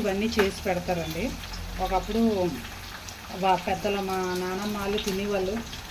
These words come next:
"అబ్బే, ఇలాంటి ఆచి నాకు వద్దు" అనేసి అనేదాన్ని. ఇప్పుడు అవి కూడా తినాల్సి వస్తుంది హెల్త్ పరంగా, అవి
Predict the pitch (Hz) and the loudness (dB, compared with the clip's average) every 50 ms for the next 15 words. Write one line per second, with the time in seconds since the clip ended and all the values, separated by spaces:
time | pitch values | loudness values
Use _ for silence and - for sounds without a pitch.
0 | - - 185 180 175 202 208 208 208 208 208 196 196 202 208 214 - 208 202 202 | -8 -8 -6 -2 2 4 4 4 4 4 2 2 0 -2 -2 -2 -2 -2 -2 0
1 | 202 196 190 - - - 214 214 220 220 226 226 214 202 - - 185 180 170 165 | -2 -2 -4 -4 -4 -2 -2 0 2 2 2 0 0 -2 -2 0 0 0 2 4
2 | 214 220 220 214 208 202 202 190 - 202 190 196 185 196 190 185 214 233 226 - | 4 6 6 4 2 0 2 2 4 4 4 2 2 0 0 2 2 2 2 2
3 | - 202 190 185 175 170 165 170 - 175 185 185 214 208 214 214 220 233 226 226 | 2 2 2 2 2 0 -2 -2 -2 -2 2 2 4 4 4 4 2 2 2 2
4 | 196 196 208 214 220 226 214 202 - - - 226 220 208 196 220 247 - - - | 2 2 2 2 2 2 0 -2 -4 -2 0 0 2 2 2 0 -2 -2 -6 -12
5 | - - - - - - - - 202 196 185 - - - 214 214 208 208 220 226 | -12 -12 -12 -12 -12 -8 -6 -4 -4 -2 -4 -4 -4 -2 -2 -2 -2 0 0 0
6 | 208 185 196 | 2 2 2